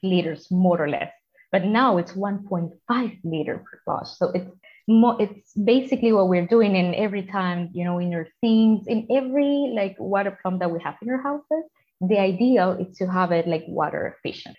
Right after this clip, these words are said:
So that's appli-, that applies for every industry. If you have right now a technology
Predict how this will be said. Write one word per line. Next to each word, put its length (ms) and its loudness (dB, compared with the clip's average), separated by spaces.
So 240 0
that's 440 -2
appli-, 380 0
that 120 4
applies 500 0
for 200 -10
every 360 -2
industry. 640 -4
If 240 -8
you 160 0
have 240 -2
right 180 -6
now 220 0
a 120 -4
technology 920 -2